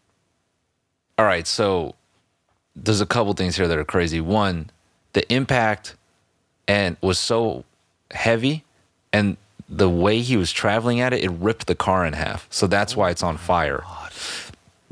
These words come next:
Speaker 1: S-, and, uh, 'cause the fuel is in the middle of the car. So what's crazy is a few years ago, they introduced these halos on the car to protect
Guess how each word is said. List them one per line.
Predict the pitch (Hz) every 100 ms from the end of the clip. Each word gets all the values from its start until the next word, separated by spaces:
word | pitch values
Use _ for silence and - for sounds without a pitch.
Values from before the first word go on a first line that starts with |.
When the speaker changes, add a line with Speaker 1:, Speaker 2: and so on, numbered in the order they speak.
| - _ _ _ _ _ - _ -
Speaker 1:
S-, | - -
and, | 117 113 107
uh, | 101 95
'cause | - 127 87
the | 101 90
fuel | - 139 147 120
is | 104
in | 107
the | 92
middle | 95 117 104
of | 90
the | 82
car. | 85 85 69 - _ _ _ _ _ _ _ _ _ - - -
So | - 123 107 98 78 _ - _ _ _ _
what's | - 107
crazy | - 147 156 139 127
is | 113 101
a |
few | 95 131
years | 120 123 123
ago, | 113 101 95
they | 92
introduced | 104 107 101 107 101
these | 85 -
halos | - 98 104 110 113
on | 113 113
the |
car | - 110 110 110
to | - 90 82 76 _ _ _ _ _ _ _ -
protect | 107 - 107 95 - -